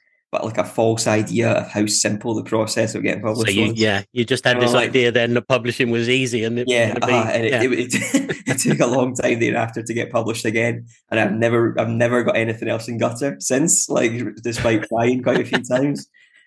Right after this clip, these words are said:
Speaker 1: So yeah, I, I, I was de-, definitely put back in my place <laughs> after that. But,
Speaker 2: Well, the one thing
Speaker 1: but
Speaker 2: I do know,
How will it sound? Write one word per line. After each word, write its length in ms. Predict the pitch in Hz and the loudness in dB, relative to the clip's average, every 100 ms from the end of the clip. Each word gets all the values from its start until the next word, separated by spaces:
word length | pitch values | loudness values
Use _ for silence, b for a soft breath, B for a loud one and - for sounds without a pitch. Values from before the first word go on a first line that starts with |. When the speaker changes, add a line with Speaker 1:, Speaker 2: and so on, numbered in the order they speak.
| _ | _
Speaker 1:
So 120 | - | -2
yeah, 220 | 117 117 117 | 2 2 2
I, 300 | 113 131 131 | 2 0 2
I, 140 | 135 | 2
I 40 | 131 | 2
was 120 | 131 | 0
de-, 280 | 139 139 120 | 0 -2 0
definitely 320 | 135 131 139 | -2 0 -4
put 240 | 113 131 | -6 -8
back 240 | - 113 117 | -6 -6 -6
in 60 | |
my 100 | 117 | -8
place 380 | 107 110 120 127 | -6 -2 -2 -2
<laughs> 160 | 269 - | -6 -6
after 320 | 175 - - 180 | -8 -4 -2 0
that. 380 | 147 165 147 - B B - | 0 0 0 -4 B B -2
But, 60 | 123 | 2
Speaker 2:
Well, 100 | 120 | 4
the 40 | |
one 120 | 151 | 2
thing 140 | 147 131 | 2 2
Speaker 1:
but 80 | |
Speaker 2:
I 40 | 117 | 2
do 240 | 117 127 | 2 0
know, 260 | 123 98 | 0 -2